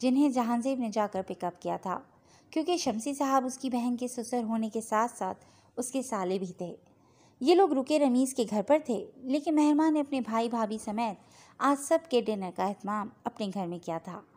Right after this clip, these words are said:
और सब लोग इस वक्त डाइनिंग टेबल के गिर्द इकट्ठा थे। "भैया, कोशिश कीजिएगा कि हमारी गाय फुल वाइट हो, बस कहीं-कहीं ब्लैक स्पॉट हो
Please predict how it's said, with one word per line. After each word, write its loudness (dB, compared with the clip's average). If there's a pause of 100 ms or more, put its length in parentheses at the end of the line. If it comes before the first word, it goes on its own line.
(380)
और -6
सब 0
लोग 2
इस -6
वक्त -8
डाइनिंग 2
टेबल -2
के -6
गिर्द -6 (120)
इकट्ठा -6
थे। -10 (920)
"भैया, 2 (380)
कोशिश -2
कीजिएगा -2
कि -2
हमारी -4
गाय 0
फुल 0
वाइट -4
हो, -12 (440)
बस 0
कहीं-कहीं 4
ब्लैक 0
स्पॉट -6
हो -10